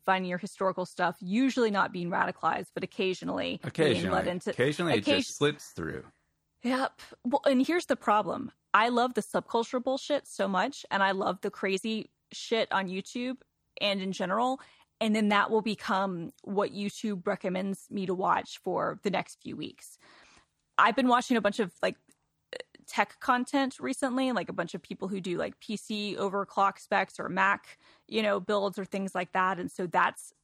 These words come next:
Speaker 1: taken up my recommendations, but there are times when it will be, like, the flat earthers and, like, the worst
Speaker 2: <laughs>
Speaker 1: types of people, just because I've been,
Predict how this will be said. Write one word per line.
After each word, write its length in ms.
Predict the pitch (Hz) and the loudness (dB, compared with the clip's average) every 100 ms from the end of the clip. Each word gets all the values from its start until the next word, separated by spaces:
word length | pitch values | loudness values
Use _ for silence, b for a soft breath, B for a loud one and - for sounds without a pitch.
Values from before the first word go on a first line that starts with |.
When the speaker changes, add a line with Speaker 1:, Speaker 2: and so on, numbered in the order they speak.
| _ _ _ | _ _ _
Speaker 1:
taken 320 | 254 226 226 | -2 0 2
up 200 | 214 - | 2 0
my 280 | 226 202 196 | 0 2 2
recommendations, 880 | 202 208 226 220 226 - 240 233 226 _ | 0 0 -2 0 -2 -4 -4 -4 -6 _
but 240 | 196 170 - b b b - | 2 2 0 b b b -2
there 180 | 208 | 0
are 60 | 208 | 0
times 540 | - 202 190 190 190 | 2 2 2 0 -4
when 400 | 180 175 180 175 - b b b _ _ | -6 -4 -4 -6 -10 b b b _ _
it 160 | 214 - | 0 2
will 120 | 208 | -2
be, 160 | 202 202 | 0 0
like, 140 | 190 | -2
the 60 | 196 | -4
flat 280 | - 175 165 | 0 0 2
earthers 500 | 185 - 185 175 - | -4 -4 -4 -4 -8
and, 160 | - 180 | -6 -4
like, 140 | 180 - _ - | -4 -10 _ -2
the 80 | 220 190 | 0 2
worst 240 | 208 202 147 | 2 0 -2
Speaker 2:
<laughs> 60 | |
Speaker 1:
types 300 | 113 196 - | 0 -2 -2
of 80 | - | -6
people, 480 | - 208 180 160 156 B B - | -6 -4 0 0 -2 B B -4
just 180 | 262 - | -4 -2
because 560 | 247 269 214 196 185 _ | 0 4 4 2 -2 _
I've 300 | 196 190 185 | 2 2 2
been, 400 | 190 180 180 180 | 0 2 -2 -6